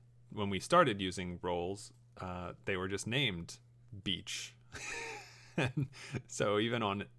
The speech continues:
different tribes, you could tell, you know, who's where. And then I think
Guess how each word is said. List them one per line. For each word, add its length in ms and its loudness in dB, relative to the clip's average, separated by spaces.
different 340 4
tribes, 560 2
you 80 -4
could 200 -6
tell, 380 -2
you 100 -6
know, 140 -2
who's 320 -4
where. 360 0
And 200 -2
then 140 0
I 80 -2
think 400 -6